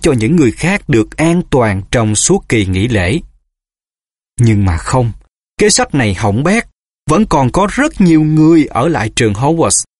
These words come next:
để nó làm cho tật nguyền và thường tổn.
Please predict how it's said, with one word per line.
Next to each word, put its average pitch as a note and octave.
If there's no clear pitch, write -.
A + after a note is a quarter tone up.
để G#2+
nó C3
làm C3
cho B2+
tật D3
nguyền C3
và G#2
thường A2
tổn. G2+